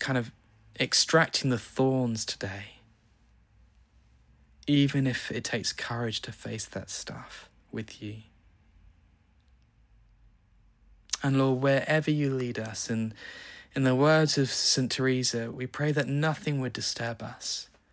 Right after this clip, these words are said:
that nothing would frighten us, not even death. We thank you that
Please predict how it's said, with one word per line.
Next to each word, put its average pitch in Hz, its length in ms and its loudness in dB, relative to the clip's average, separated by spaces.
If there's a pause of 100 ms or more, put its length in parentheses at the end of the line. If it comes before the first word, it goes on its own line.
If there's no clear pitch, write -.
(160)
that 139 140 0
nothing 147 800 2
would 135 140 -8
frighten - 580 -8
us, - 500 -12 (220)
not 143 140 -2
even 135 240 -4
death. 127 440 -10 (680)
We 151 100 6
thank 175 320 6
you 165 100 4
that 147 180 6